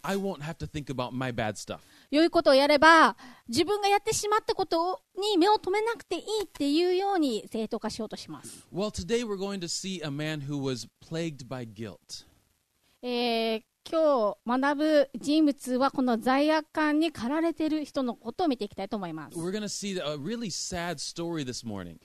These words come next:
Speaker 2: え、今朝はすごく悲しい箇所、箇所を見ていきます。
Speaker 1: And I'll be honest, this is a passage that I would love to just jump over and just like, "Ah, it's there and let's move on," you know.
Speaker 2: 正直に、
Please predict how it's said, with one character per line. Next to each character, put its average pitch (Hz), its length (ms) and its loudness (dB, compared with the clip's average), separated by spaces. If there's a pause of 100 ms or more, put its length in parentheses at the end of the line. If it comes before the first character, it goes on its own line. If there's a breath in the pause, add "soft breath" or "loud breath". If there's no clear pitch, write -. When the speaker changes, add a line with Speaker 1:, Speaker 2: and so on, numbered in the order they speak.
(260 soft breath)
Speaker 2:
え、 277 80 -6
今 392 120 -2
朝 370 180 0
は 320 380 0
す - 160 -14
ご 233 160 -4
く 202 200 -14
悲 311 280 -4
し 359 160 -8
い 349 40 -6
箇 311 140 -4
所、 - 560 -10
箇 - 20 -2
所 302 140 0
を 392 60 2
見 330 100 -2
て 226 80 -6
い - 60 -8
き 180 100 -14
ま 156 180 -12
す。 - 160 -12
Speaker 1:
And 175 80 -2
I'll 185 60 0
be 170 140 -2
honest, 147 280 -6
this 165 120 -8
is 151 100 -8
a - 20 -4
passage 139 460 -8
that 127 180 -4
I 151 120 -6
would 147 160 -4
love 135 140 -4
to 131 60 -8
just 120 220 -12
jump 131 220 -8
over 123 340 -6
and 117 160 -8
just - 240 -12
like, 107 220 -4 (340)
"Ah, 233 220 -4
it's 170 180 -6
there 170 300 2
and 170 100 -6
let's 151 140 -10
move 131 80 -10
on," 104 260 -8
you 95 80 -10
know. 85 160 -10 (380 soft breath)
Speaker 2:
正 - 160 -6 (340)
直 311 140 0
に、 349 720 -2